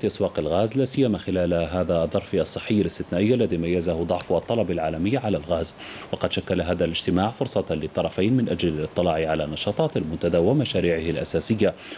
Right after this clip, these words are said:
وكذا التطرق إلى وضعية أسواق الغاز وآفاقها على المدى القصير والمتوسط والبعيد.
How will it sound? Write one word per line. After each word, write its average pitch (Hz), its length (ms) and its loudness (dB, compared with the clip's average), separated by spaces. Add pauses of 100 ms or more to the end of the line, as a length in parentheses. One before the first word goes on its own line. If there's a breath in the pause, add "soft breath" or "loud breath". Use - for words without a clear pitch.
(140 loud breath)
وكذا 87 300 2
التطرق 107 560 0
إلى 92 120 2
وضعية 85 480 0
أسواق 85 400 0
الغاز 92 420 0
وآفاقها 87 680 0
على 78 180 2
المدى 78 240 0
القصير 80 440 0
والمتوسط 85 600 0
والبعيد. 90 400 2